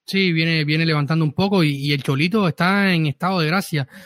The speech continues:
Cuatro partidos consecutivos marcando y, y ha también como que hecho un poco de, mm, de fuerza, aunque el próximo partido del Cagliari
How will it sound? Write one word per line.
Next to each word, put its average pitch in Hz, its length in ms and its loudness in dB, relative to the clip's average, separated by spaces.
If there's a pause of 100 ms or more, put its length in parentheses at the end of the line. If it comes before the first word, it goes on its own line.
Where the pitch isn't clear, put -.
(140)
Cuatro 170 280 0
partidos 160 360 0
consecutivos 143 640 -4
marcando 180 500 0
y, 147 300 -2
y 151 80 0
ha 185 380 2
también 175 340 -2
como 180 240 -4
que 160 380 0 (360)
hecho 185 240 -6
un 180 120 -4
poco 190 340 -6
de, 151 580 -4
mm, 139 500 -12
de 135 100 -18
fuerza, 175 340 -6
aunque 139 200 -6
el 131 60 -8
próximo 160 320 -4
partido 156 380 -2
del 143 100 -2
Cagliari 156 400 -4